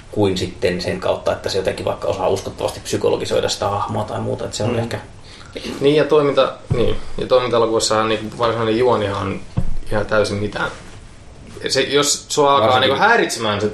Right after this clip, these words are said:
Speaker 3: juoni, niin sit se elokuva on epäonnistunut. Koska
Speaker 1: Niin.
Speaker 3: se voi olla kuin hölmö.
Speaker 2: Ja sit on vielä tää dialogin ongelma, että ikään kuin käsikirjoittaja kokee kauhean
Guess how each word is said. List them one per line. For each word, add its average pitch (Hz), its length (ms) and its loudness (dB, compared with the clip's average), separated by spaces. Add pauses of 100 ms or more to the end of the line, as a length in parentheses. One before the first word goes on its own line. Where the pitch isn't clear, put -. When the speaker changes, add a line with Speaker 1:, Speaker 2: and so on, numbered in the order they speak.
Speaker 3:
juoni, 104 400 2 (300)
niin 139 100 -4
sit 139 140 2
se 139 80 2
elokuva 123 340 4
on 117 80 4
epäonnistunut. 107 640 -4 (360)
Koska - 40 -6
Speaker 1:
Niin. 104 200 4
Speaker 3:
se 170 140 6
voi 180 100 8
olla 165 120 6
kuin 165 340 4
hölmö. 113 380 2 (580)
Speaker 2:
Ja 123 80 0
sit 135 200 4
on 117 80 2
vielä 117 160 2
tää 113 200 0
dialogin 101 480 0
ongelma, 104 460 -10
että 107 140 -8
ikään 104 220 -4
kuin 107 120 -6
käsikirjoittaja 110 720 -2
kokee 107 340 -6
kauhean 110 380 -2